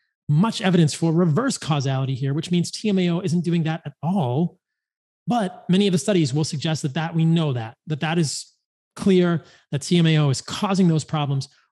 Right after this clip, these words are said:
when in fact, what is actually represented in the literature is a correlation between T M A O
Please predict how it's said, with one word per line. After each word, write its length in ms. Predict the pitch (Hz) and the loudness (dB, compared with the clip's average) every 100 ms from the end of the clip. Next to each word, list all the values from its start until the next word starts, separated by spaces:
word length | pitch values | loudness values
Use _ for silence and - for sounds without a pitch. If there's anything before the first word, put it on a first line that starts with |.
| - | -4
when 180 | 170 220 | 0 2
in 120 | 233 | 0
fact, 540 | 247 226 147 151 - - _ _ _ _ _ _ _ _ - | 0 -2 -2 -4 -8 -20 _ _ _ _ _ _ _ _ -2
what 400 | 156 185 - _ - | -2 -2 -8 _ -4
is 120 | 135 | -2
actually 320 | 196 214 - 151 | 0 0 4 4
represented 460 | 135 123 127 143 | 4 2 2 2
in 120 | 151 139 | 4 4
the 60 | |
literature 520 | 131 131 131 - 139 - _ _ | 4 2 2 0 -2 -2 _ _
is 140 | - 190 | 0 0
a 80 | 202 | 0
correlation 1040 | - 196 202 208 202 254 - 143 127 127 _ _ | 0 2 4 4 2 0 0 -2 -2 -4 _ _
between 380 | 156 - 156 147 | -8 -2 0 0
T 260 | - 160 147 | -2 -2 0
M 100 | 139 | 0
A 140 | 135 | 0
O 340 | 123 123 131 | -2 -4 -6